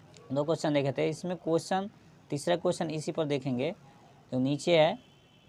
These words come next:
और नंबर इधर उधर हो गया। एक प्राणी उद्यान में जाने पर पर्यावरण अधिकरण अध्ययन की शिक्षिका ने अपने विद्यार्थियों से प्राणी उद्यान के जानवरों की खाने की आदतों,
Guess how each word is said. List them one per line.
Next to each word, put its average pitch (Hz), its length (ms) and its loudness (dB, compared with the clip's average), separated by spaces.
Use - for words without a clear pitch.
और 117 280 2
नंबर 139 200 2
इधर 151 160 4
उधर 147 240 4
हो 135 100 2
गया। 127 300 -2
एक 170 200 2
प्राणी 165 600 2
उद्यान 180 300 6
में 175 140 -2
जाने 165 240 4
पर 175 100 -2
पर्यावरण 165 340 2
अधिकरण 165 560 2
अध्ययन 156 340 2
की 170 80 -2
शिक्षिका 165 500 -4
ने 165 100 2
अपने 156 220 -2
विद्यार्थियों 143 500 0
से 165 180 -2
प्राणी 147 340 0
उद्यान 143 360 2
के 147 120 -4
जानवरों 139 360 -2
की - 200 -12
खाने 143 340 -4
की 147 100 0
आदतों, 139 380 0